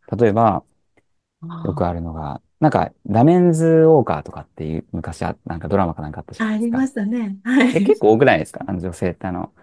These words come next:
Speaker 1: あの、自分を幸せにしてくれそうな、い-、なんかイクメンみたいな人よりも、
Speaker 2: うん。
Speaker 1: なんか、ちょっとその、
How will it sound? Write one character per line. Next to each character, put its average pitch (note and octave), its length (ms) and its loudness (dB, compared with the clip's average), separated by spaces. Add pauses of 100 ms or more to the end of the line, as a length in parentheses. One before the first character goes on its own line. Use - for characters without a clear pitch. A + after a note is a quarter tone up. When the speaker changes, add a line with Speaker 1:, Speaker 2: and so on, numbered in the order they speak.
(600)
Speaker 1:
あ A2+ 120 0
の、 G2+ 480 2
自 A2 140 4
分 E3 260 6
を E3 60 4
幸 D#3+ 320 2
せ D#3+ 160 -2
に D#3 140 2
し - 100 -16
て D3+ 160 -2
く - 180 0
れ D3+ 120 6
そ C#3+ 300 2
う - 20 0
な、 C3+ 160 -2 (120)
い-、 G#2 140 -6 (240)
な A2+ 80 -4
ん G2 60 -4
か - 60 -4
イ F#2 100 -6
ク C3+ 160 4
メ C3+ 140 4
ン C3+ 80 4
み C3 80 2
た G2 100 0
い D#2+ 60 -4
な D2 100 -12
人 - 180 -12
よ D#2 120 -6
り D#2 100 -10
も、 E2 240 -2
Speaker 2:
う - 0 -
ん。 G3+ 460 -8 (400)
Speaker 1:
な C3+ 120 0
ん A2+ 60 -2
か、 - 240 -8 (680)
ち - 60 -10
ょ B2 60 6
っ B2 80 -10
と D#2+ 180 -6
そ - 240 -14
の、 D#2 500 -12